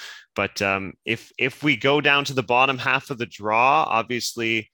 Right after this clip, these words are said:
storyline for Nadal coming in. He's won the first two slams of the season. The calendar slam is on the table, of course, for the first time ever for him. And I thought maybe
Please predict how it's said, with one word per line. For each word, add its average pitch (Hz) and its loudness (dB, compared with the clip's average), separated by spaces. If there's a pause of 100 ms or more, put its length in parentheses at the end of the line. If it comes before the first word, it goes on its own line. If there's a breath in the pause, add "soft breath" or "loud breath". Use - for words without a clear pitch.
(120)
storyline 104 0
for 101 -8
Nadal 113 0
coming 120 -4
in. 117 0
He's 107 -10
won 101 -6
the 95 -6
first - -6
two 120 -2
slams 107 -2
of 101 -8
the 104 -6
season. 104 -2 (380 loud breath)
The 120 -6
calendar 110 -2
slam 104 -2
is 113 -2
on 92 -8
the 90 -4
table, 190 0
of - -2
course, 196 -2
for - -4
the 120 -4
first 131 -4
time 110 -2
ever 135 -2
for 156 -6
him. 127 -2 (500 loud breath)
And 120 -2 (220)
I 135 -6
thought 220 -2
maybe 135 0